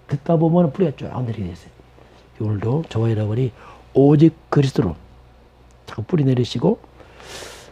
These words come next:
또 각자 주신 달란트 좀 찾아내서 정말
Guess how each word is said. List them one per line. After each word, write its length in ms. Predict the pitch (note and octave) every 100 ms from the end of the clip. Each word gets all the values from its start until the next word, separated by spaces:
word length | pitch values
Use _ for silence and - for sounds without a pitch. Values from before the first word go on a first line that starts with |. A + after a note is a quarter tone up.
| - - - - -
또 80 | E3+
각자 260 | C#3 C#3 D3+
주신 140 | C3
달란트 440 | G#2 C#3 C#3 C#3+
좀 240 | - G2+ D#2+ - - - - -
찾아내서 560 | - F3+ C3 B2+ F#2 D#2+ - - - - - - - - - - - -
정말 280 | - A2+